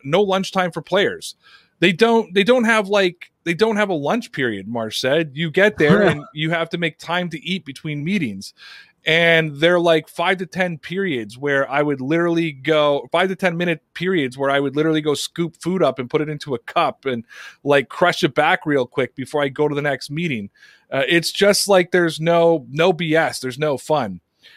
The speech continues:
Speaker 1: Uh, Marsh said he preferred the style of Pete Carroll in Seattle.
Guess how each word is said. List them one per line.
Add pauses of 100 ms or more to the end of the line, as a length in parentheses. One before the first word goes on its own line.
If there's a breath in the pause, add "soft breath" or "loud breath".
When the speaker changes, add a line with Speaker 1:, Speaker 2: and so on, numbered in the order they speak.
(320 soft breath)
Speaker 1:
Uh,
Marsh
said
he
preferred
the
style
of
Pete
Carroll
in
Seattle.